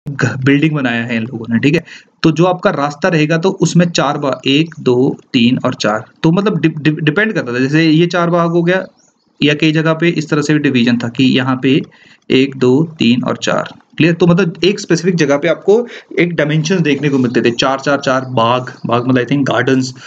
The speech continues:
आपको पता होगा। तो gardens जो थे वो आपके four by four, चाहे वो sixteen gardens हो गए, फ़ोर हो गए, एट हो गए, सिक्सटीन हो गए, थर्टी टू हो गए, तो इस तरह के जो है वो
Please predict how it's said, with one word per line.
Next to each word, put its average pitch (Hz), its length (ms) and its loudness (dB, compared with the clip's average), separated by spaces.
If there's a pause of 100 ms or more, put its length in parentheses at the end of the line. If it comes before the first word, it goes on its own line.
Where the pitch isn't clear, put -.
(240)
आपको - 180 -6
पता 113 180 -2
होगा। 123 260 0
तो 156 260 -2 (140)
gardens 143 440 0
जो 180 100 0
थे 165 100 -2
वो 165 100 0
आपके 165 200 0
four 151 240 2
by 143 180 2
four, 139 180 2
चाहे 135 140 0
वो 131 80 0
sixteen 139 400 0
gardens 123 360 -2
हो 117 80 0
गए, 123 120 2
फ़ोर 127 300 2
हो 113 140 -2
गए, 117 220 0
एट 127 200 2
हो 113 60 -2
गए, 120 140 -2
सिक्सटीन 127 340 -2
हो 113 60 0
गए, 120 100 -4
थर्टी 143 200 -2
टू 156 120 2
हो - 100 0
गए, - 140 -8 (380)
तो 175 60 4
इस 190 120 0
तरह 190 140 0
के 180 100 -2
जो 165 100 0
है 156 60 0
वो 170 120 -4